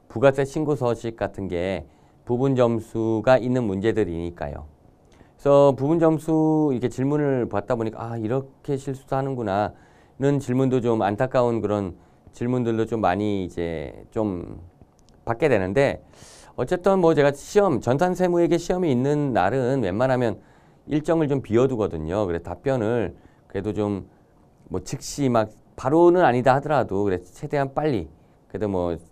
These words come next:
뭐 질문하신 다음에 늦어도 뭐 웬만하면은 한 시간 안에 답변을 달라고 노력을 하는데 근데 워낙 또 질문이 많다 보니까 이번에도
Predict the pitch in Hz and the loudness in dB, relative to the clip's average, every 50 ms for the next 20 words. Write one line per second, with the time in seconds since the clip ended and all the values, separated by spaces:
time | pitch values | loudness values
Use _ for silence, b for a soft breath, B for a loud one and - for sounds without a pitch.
0 | - _ _ - _ - - 90 - - 123 127 131 127 123 117 110 123 117 98 | -20 _ _ -20 _ -16 -14 -14 -8 -4 -2 0 2 2 2 0 0 -2 0 2
1 | 92 90 90 87 85 85 82 85 107 135 127 107 101 95 107 104 107 101 92 90 | 2 2 2 0 -2 -2 -2 -2 -4 -4 -2 -4 -2 -2 0 0 0 -2 -2 -2
2 | 87 82 b b b b b b b b b b - - 95 107 123 135 139 139 | -6 -6 b b b b b b b b b b -20 -16 -8 -2 0 2 4 4
3 | 131 127 123 117 117 113 117 139 147 139 151 143 135 120 98 98 104 90 90 87 | 4 2 2 2 2 0 0 -2 -4 -4 -2 -2 0 0 0 -2 -2 -4 -6 -6
4 | - 117 113 110 95 92 92 98 101 95 78 85 85 95 95 101 101 120 143 135 | -6 -4 -6 -4 -4 -2 -2 -2 -4 -4 -4 -4 -4 -4 -4 -4 -6 -4 -4 -4
5 | 120 92 107 123 120 98 - - - _ - _ _ - _ _ - - 98 95 | -4 0 0 0 0 -2 -6 -10 -18 _ -20 _ _ -20 _ _ -6 -2 0 2
6 | 113 131 139 135 165 160 - - 123 131 143 151 131 95 85 90 92 117 117 117 | 2 2 2 0 -2 -4 -2 -2 -2 -2 0 0 -2 -2 -2 -2 -4 -6 -4 -4
7 | 107 95 85 85 - 82 85 95 127 156 147 107 95 101 101 101 92 101 107 101 | -6 -6 -8 -8 -6 -4 -2 -2 -2 -2 -2 -4 -4 -2 -2 -4 -2 -2 -4 -4
8 | - | -4